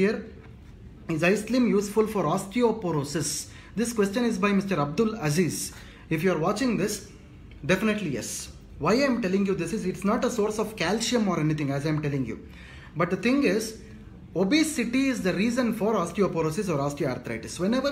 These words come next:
you try to cut down your appetite, cut down your weight, the pressure on the bones and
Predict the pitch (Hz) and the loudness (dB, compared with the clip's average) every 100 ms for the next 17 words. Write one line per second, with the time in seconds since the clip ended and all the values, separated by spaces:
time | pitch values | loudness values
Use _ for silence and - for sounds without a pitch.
0 | 269 233 190 214 208 214 180 160 220 208 | 0 0 0 0 0 -2 -2 2 2 4
1 | 180 160 160 160 185 202 - - - - | 0 -2 -4 0 0 0 -4 -16 -12 -2
2 | 156 220 233 202 160 165 185 - - - | 2 4 4 2 2 2 0 -2 -12 -12
3 | - 151 - 196 202 269 262 233 - 190 | -2 -2 2 4 6 6 4 4 4 4
4 | 214 214 | 2 2